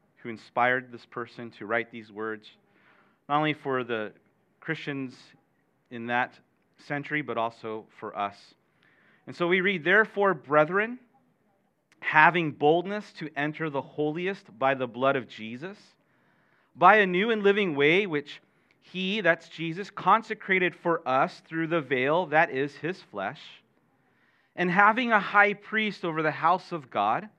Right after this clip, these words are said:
here's the imperatives he lists out for us, "let us draw near with a true heart,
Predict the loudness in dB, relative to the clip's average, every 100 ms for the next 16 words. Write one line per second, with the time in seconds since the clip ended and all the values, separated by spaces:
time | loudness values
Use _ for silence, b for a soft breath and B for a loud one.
0 | _ _ _ _ _ _ _ _ _ _
1 | _ _ -2 -2 -2 -4 -2 -2 -6 _
2 | _ _ _ _ _ _ _ -14 -4 0
3 | 0 0 -2 -6 -12 -10 -10 -2 0 0
4 | -4 -4 -4 -8 -2 4 4 4 2 2
5 | 2 -10 -2 4 4 2 -4 -8 -8 -12
6 | -20 _ b b b b -6 -2 -4 -6
7 | -8 -6 -6 0 2 0 -4